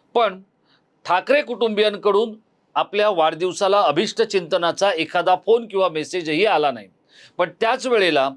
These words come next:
एकनाथ शिंदे यांनी आवर्जून फोन केला. संध्याकाळी साडेसात, आठची वेळ होती. शेकडो शिवसैनिकांनी एकनाथ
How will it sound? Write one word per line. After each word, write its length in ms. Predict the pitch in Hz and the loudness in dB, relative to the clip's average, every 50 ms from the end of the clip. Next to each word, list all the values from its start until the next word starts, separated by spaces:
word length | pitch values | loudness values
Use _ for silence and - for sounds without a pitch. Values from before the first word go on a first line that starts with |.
| - - - _ - | -10 -20 -20 _ -4
एकनाथ 400 | 170 190 190 - 226 240 247 240 - | -4 -4 -2 -2 -2 -2 -2 -2 -4
शिंदे 460 | - 214 196 185 175 190 190 190 180 | -6 -6 -6 -2 0 0 0 2 0
यांनी 280 | 165 170 170 175 185 190 - - | 0 -2 -2 -2 -6 -8 -4 -2
आवर्जून 540 | 151 156 170 208 240 262 208 247 285 262 220 | 0 2 2 2 2 0 0 -2 -4 -4 -2
फोन 280 | - 202 196 196 175 | 2 2 2 2 0
केला. 300 | - 165 151 147 143 143 139 135 _ _ - - _ | -2 -2 0 0 0 0 -2 -6 _ _ -20 -16 _
संध्याकाळी 540 | - 185 180 185 214 214 208 208 208 208 | -2 -2 0 0 -2 0 0 -2 -2 -2
साडेसात, 460 | 185 - 180 170 180 175 - 202 196 190 - - | -2 -2 -2 -2 -2 -2 0 0 -2 -2 -2 -4
आठची 360 | 160 175 180 - - 190 190 | -4 -4 -4 -6 -6 -4 -2
वेळ 220 | 156 165 202 240 247 | 0 2 2 2 2
होती. 300 | 202 135 131 151 135 131 131 - - - _ - | 0 -2 -4 -8 -10 -10 -12 -16 -20 -20 _ -8
शेकडो 420 | - 208 208 202 - 247 262 262 | -4 -4 -4 -4 0 2 2 2
शिवसैनिकांनी 920 | 247 - 214 202 208 202 202 208 196 196 208 185 208 196 202 202 214 214 - | 2 -2 -4 -2 -2 -2 0 -2 -2 -2 -2 -4 -4 -4 -4 -4 -6 -4 -4
एकनाथ 340 | 170 175 170 185 208 208 | -4 -4 -2 0 0 0